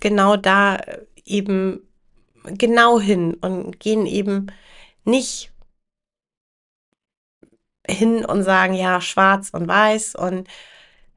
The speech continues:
die Körperhaltung und dann ist es so und so und die Körperhaltung und dann ist es so und so und so muss dies sein und so muss jenes sein“, sondern wir, wir gucken wirklich und wir,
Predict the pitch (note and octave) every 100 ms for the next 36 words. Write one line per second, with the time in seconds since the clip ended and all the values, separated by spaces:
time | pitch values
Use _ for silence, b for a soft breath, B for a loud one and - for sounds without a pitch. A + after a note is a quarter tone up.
0 | _ _ _ F#3+ G#3+ A3 - G3+ F#3+ G3
1 | F#3+ F3 F3+ F3+ F3+ - F3+ E3+ F3 E3+
2 | D#3+ - A3 G#3+ G3 G3 F#3 F3+ F#3 -
3 | G3 - F3 E3+ E3+ E3+ E3 E3+ D#3+ D#3+
4 | E3 - E3 - E3 A3 A3+ G#3+ G3 F#3
5 | F#3 F#3 B B B B _ - - F#3
6 | F#3 F3+ - G3+ G3+ F#3+ F#3 - A#3+ A#3
7 | - F#3 G3 F3+ F3+ E3+ F3 E3+ E3+ F3+
8 | G3+ F#3+ G3 E3+ E3 E3 E3+ E3 E3 E3
9 | F3 F#3 E3+ - - - F3+ F#3+ - G3
10 | G3+ F#3+ F#3+ F#3+ F3 F3 E3+ - E3 E3
11 | B B B B B _ _ - F3+ F#3
12 | E3